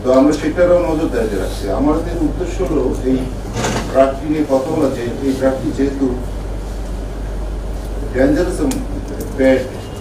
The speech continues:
টাইপের ড্রাগ, এটাতে অনেক সময় যে আপনাকে বলা হয় যে, আহ, অনেক কিছু মনের ভিতরে এসে যায়, অনেকক্ষণ থাকে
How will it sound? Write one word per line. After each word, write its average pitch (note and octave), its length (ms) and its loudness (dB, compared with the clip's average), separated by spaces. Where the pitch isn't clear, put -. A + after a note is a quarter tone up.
টাইপের - 300 -2
ড্রাগ, G#2+ 260 -2
এটাতে G#2+ 420 -4
অনেক - 160 -4
সময় A2 400 -2
যে G2 340 -2
আপনাকে G#2+ 640 -2
বলা C#3+ 240 4
হয় C3+ 160 0
যে, C#3 180 0
আহ, A#2+ 1600 -2
অনেক F3 380 2
কিছু F3 200 -4
মনের D#3 300 4
ভিতরে C#3+ 300 2
এসে C#3+ 160 -2
যায়, F3 140 0
অনেকক্ষণ C3 420 0
থাকে - 280 -4